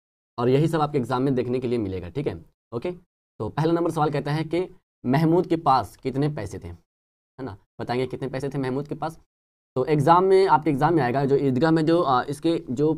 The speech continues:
किरदार निभाए हैं, जैसे महमूद हो गया, मोहसिन हो गया, आ, हामिद हो गया, ठीक है,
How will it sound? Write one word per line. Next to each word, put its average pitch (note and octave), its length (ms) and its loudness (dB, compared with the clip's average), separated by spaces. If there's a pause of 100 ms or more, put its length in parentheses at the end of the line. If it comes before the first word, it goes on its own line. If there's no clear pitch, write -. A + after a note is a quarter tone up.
(180)
किरदार C3 320 2
निभाए A#2+ 320 0
हैं, B2 160 -4
जैसे A#2+ 160 -4
महमूद A2+ 360 -4
हो G#2+ 60 -4
गया, A2+ 140 -6
मोहसिन G#2+ 340 -6
हो G#2 80 -4
गया, A2 160 -4 (400)
आ, G2+ 100 -6
हामिद A2 360 0
हो A2 60 2
गया, A2 160 0
ठीक D3+ 180 0
है, A2 80 0